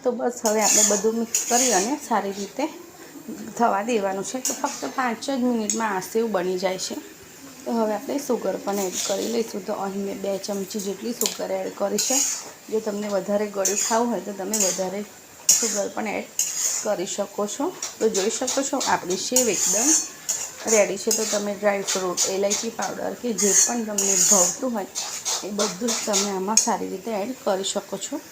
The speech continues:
તો થોડો આપણે ઇલાયચી પાવડર પણ એડ કરીશું અને લાસ્ટમાં એક ચમચી ઘી પણ એડ કરીશું, જેથી કરીને સેવનો ટેસ્ટ એકદમ સરસ આવે. તો આ સેવ એકદમ ફટાફટ અને ઝટપટ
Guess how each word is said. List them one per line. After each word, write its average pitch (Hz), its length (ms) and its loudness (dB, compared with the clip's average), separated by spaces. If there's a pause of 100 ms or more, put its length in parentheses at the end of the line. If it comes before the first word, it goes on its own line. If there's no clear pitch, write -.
(420)
તો 247 60 -4 (120)
થોડો 220 240 2
આપણે 226 220 -2 (120)
ઇલાયચી 196 480 -2
પાવડર 190 360 -2
પણ 202 240 -2
એડ 202 180 -8
કરીશું 220 420 -2 (880)
અને 185 220 0
લાસ્ટમાં 214 420 -4
એક - 120 -10
ચમચી 180 380 -2 (140)
ઘી 185 260 -4
પણ 220 180 -2 (100)
એડ - 80 -8 (100)
કરીશું, - 400 -2 (100)
જેથી 208 300 -6
કરીને 220 300 -4 (100)
સેવનો 196 360 -4
ટેસ્ટ 214 320 -4 (140)
એકદમ 220 360 -6 (680)
સરસ 208 340 2
આવે. 214 260 0 (120)
તો - 60 -2 (200)
આ 220 140 0
સેવ 254 220 2
એકદમ 233 400 0
ફટાફટ 226 540 -2 (140)
અને 214 180 2 (320)
ઝટપટ 208 440 2